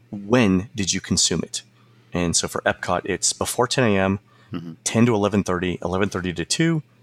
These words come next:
Speaker 1: two to four thirty, four thirty to six, six P M or later. I don't recall. And at this point, Jim, I went back to Ryan and I was like, "Are we looking at a Disney survey here or is this Weight Watchers? 'Cause I can't tell right now." And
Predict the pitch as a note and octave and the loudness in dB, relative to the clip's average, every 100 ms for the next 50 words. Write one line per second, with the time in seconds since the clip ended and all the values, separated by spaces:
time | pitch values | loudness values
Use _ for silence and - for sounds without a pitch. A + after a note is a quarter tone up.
0 | _ _ - G2 F2 - F#2 E2 - B2+ | _ _ -4 -4 -4 -2 -4 -2 0 0
1 | C3+ A#2 - E2+ - F2 E2 - C3 - | 0 -2 -6 -6 -4 -2 0 0 0 -2
2 | - - - - G#2+ - G2 F#2+ F2+ F#2+ | -4 -10 -6 -4 -2 -2 0 2 2 0
3 | G2 F#2 F2+ - - - - - D3+ A#3+ | 0 0 -2 -2 -4 -4 -4 -2 0 0
4 | - D#3 - G#2 G2 - - - - G#2+ | 4 2 4 2 2 -2 -20 -20 -6 2
5 | A#2 C3+ A#2 - G2 F2+ F2+ F#2+ F2 F2+ | 4 4 2 0 2 4 4 2 2 2
6 | G2 - F2 - - - _ - A#2+ G3+ | 2 2 -2 -2 -12 -20 _ -2 0 2
7 | B3 - A3+ C#3+ G2+ - C3 - G3+ - | 0 6 6 6 2 0 2 4 4 4
8 | G#3+ G#3 G3+ G3+ - B2+ D3+ - - A#2 | 0 0 2 0 2 2 2 0 2 2
9 | - D#2+ - - - - A2+ - D3+ - | 2 0 0 0 0 0 -2 0 -2 0
10 | - G2 - - _ - - - - - | 0 0 0 -4 _ -20 -18 -14 -14 -14
11 | - D#2+ - - E2+ - - C3 B2+ | -2 0 0 0 0 0 6 6 6